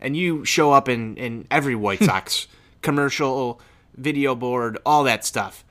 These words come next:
Speaker 1: Um, don't know how you do it. You just must be more, uh, videogenic than I am.
Speaker 2: Yeah, so the thing is, um, as you can tell by my jersey right here, so the one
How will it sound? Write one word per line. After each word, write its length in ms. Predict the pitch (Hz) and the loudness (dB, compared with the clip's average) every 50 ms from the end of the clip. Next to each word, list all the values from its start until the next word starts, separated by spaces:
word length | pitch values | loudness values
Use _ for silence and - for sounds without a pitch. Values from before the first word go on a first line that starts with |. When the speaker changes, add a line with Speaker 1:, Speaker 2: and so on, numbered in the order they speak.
| _ _ _ _ | _ _ _ _
Speaker 1:
Um, 500 | - 107 107 104 104 104 107 101 101 95 - | -8 -4 -2 -2 -2 -2 -2 -4 -6 -10 -4
don't 180 | - 156 160 147 | -2 -2 0 0
know 80 | 151 139 | 0 0
how 80 | 147 | 0
you 160 | 147 139 131 | 0 0 -2
do 180 | 120 117 123 117 | -2 -2 -2 -2
it. 80 | 107 78 | -2 -4
You 120 | 107 107 | -6 -10
just 140 | 107 110 - | -12 -10 -8
must 180 | 131 120 113 - | -8 -8 -8 -8
be 120 | - 120 | -8 -8
more, 300 | 117 113 110 110 107 107 | -6 -4 -4 -2 0 0
uh, 260 | 101 98 98 95 95 - _ _ _ _ _ _ - | 0 0 0 -2 -6 -10 _ _ _ _ _ _ -12
videogenic 760 | 123 117 139 135 135 131 117 113 107 113 117 120 117 107 - - | -6 -4 -2 0 0 0 0 0 -2 -2 -2 -2 -2 -4 -8 -10
than 140 | 95 92 | -12 -12
I 100 | 92 90 | -12 -10
am. 220 | 92 95 95 95 95 _ _ - - - - - _ - - - _ _ _ - - - | -10 -10 -12 -12 -14 _ _ -20 -20 -20 -20 -20 _ -20 -20 -20 _ _ _ -20 -16 -4
Speaker 2:
Yeah, 240 | - 135 127 113 - | 0 0 0 2 0
so 240 | 120 - 147 139 139 | 0 2 4 4 4
the 160 | 131 135 120 | 4 2 0
thing 220 | 113 - 180 151 113 | 0 2 2 2 2
is, 380 | 104 92 82 85 87 - - - | 0 -2 -4 -6 -8 -10 -10 -8
um, 460 | 98 92 87 85 85 85 85 87 95 | -8 -6 -6 -6 -6 -8 -6 -6 -6
as 380 | 92 101 107 107 113 110 101 104 | -6 -4 0 2 2 2 2 0
you 80 | 107 | -2
can 120 | 101 98 90 | -4 -6 -4
tell 200 | - - 107 104 | -2 0 2 2
by 120 | 95 90 | 2 0
my 200 | 92 87 87 82 - - 110 107 | 0 -2 -2 -4 -4 -6 -6 -4
jersey 400 | 98 98 95 98 90 92 90 87 | 0 2 2 2 2 0 -2 -4
right 180 | 87 87 87 76 | -4 -4 -4 0
here, 160 | 95 101 98 | 0 2 2
so 120 | - 143 | 4 4
the 120 | 135 127 127 | 4 6 6
one 280 | 147 190 214 202 170 | 6 6 6 6 4